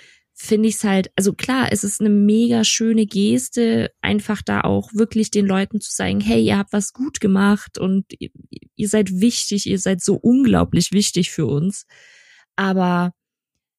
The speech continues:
es hat halt auch ein bisschen wieder dieses N-F-L-Flauschi-Gefühl, so, ähm, man, man, man streicht halt was schön an, aber irgendwie fühlt sich's halt doch nicht so gut an, wenn man so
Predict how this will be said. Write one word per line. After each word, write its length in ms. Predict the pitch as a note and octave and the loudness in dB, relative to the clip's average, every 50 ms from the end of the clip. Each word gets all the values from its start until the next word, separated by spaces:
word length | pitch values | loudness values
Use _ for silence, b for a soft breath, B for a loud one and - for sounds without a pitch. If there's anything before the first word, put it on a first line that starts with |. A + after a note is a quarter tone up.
| _ _ _ _ _ _ _ _ | _ _ _ _ _ _ _ _
es 300 | - G#3 - - D#3 E3+ | -6 -6 -4 -4 -4 -4
hat 160 | F#3+ G#3 - - | -4 -4 -2 0
halt 220 | G#3 G3+ G3 - | 0 0 0 0
auch 160 | - F#3 - | -2 -2 0
ein 100 | G3 F#3+ | 0 0
bisschen 540 | E3 F#3+ F#3 - - - - G3 F#3+ F#3+ F3+ | 0 0 -2 -2 -2 -2 -2 0 0 0 0
wieder 200 | F#3 F3 F#3+ F#3 | 0 0 0 0
dieses 380 | F3 F#3 F3+ F3 F3 F3 - - | 0 0 -2 -2 -2 -4 -4 -4
N-F-L-Flauschi-Gefühl, 2000 | - - F3 F3 F3 - - - D#3+ D#3+ E3+ E3+ E3 - - F3+ E3+ D#3 - F3 F3+ - - F#3 E3+ D#3+ D#3+ D#3 D#3 - - - E3 D#3+ D3 C3 B2 C#3 C#3 C3 | -4 -2 0 0 0 -2 -2 0 2 2 2 2 0 -2 -2 0 0 2 2 2 0 0 -2 -2 -2 -2 -2 -4 -4 -4 -4 -2 0 2 2 4 4 2 2 0
so, 420 | E3 F3 D3+ C#3+ C#3 C#3 - - | 0 0 0 2 2 0 0 -2
ähm, 560 | - - - - - - - - - - - - _ _ _ _ - - - _ _ _ _ _ _ _ | -2 -4 -4 -4 -4 -4 -4 -4 -4 -6 -6 -10 _ _ _ _ -20 -20 -20 _ _ _ _ _ _ _
man, 400 | - G3 F#3+ F3 E3+ F3 E3+ - | -6 -2 -2 0 0 0 0 0
man, 320 | - E3+ E3+ E3+ E3+ E3+ - | 0 0 0 0 0 0 0
man 160 | - E3+ E3+ | 0 0 0
streicht 500 | - - - - F3 E3 E3 G3 - - | 0 -2 -2 -2 -2 0 0 0 -2 -2
halt 180 | G3 F3 E3 E3+ | -4 -4 -2 -2
was 220 | D#3+ D#3+ D#3 - | -2 -2 0 0
schön 340 | - - - G3 F#3+ F3+ F#3 | -2 0 0 0 -2 -2 -2
an, 440 | - E3 E3 F#3 G#3+ A3 A3 G#3 G#3 | -2 -2 0 0 0 0 -2 -2 -2
aber 320 | - - F3 F3+ E3+ - | -2 -2 0 0 0 0
irgendwie 520 | F#3 G3 F#3 F#3+ F3+ F#3 F3+ F3+ F3+ F3+ B B B B B B B B B B | 0 0 0 0 -2 -2 -2 0 0 -2 B B B B B B B B B B
fühlt 280 | - - A3 A3 - | -6 -2 -2 -2 -2
sich's 220 | - - F#3 - - | -2 -6 -6 -2 -2
halt 200 | F3+ E3+ D#3 - | -2 0 0 0
doch 180 | D3+ D#3 - F3 | 0 0 0 2
nicht 300 | E3+ E3+ F3 E3+ - - | 2 4 4 2 2 -2
so 400 | - E3 D#3+ C#3+ B2 D#2 - D3 E3+ - _ _ _ _ _ _ _ _ | -4 -2 0 0 0 0 0 -2 -4 -8 _ _ _ _ _ _ _ _
gut 240 | - - E3+ D3+ - | -4 -2 -2 0 0
an, 320 | - - G2+ - A#2+ - - _ _ _ _ _ _ _ _ - | 0 -2 0 0 -2 -4 -6 _ _ _ _ _ _ _ _ -2
wenn 120 | E3 D#3 | 0 2
man 140 | D#3+ D#3 D3 | 2 2 2
so 200 | - D#3 D#3 D3+ | 2 2 0 0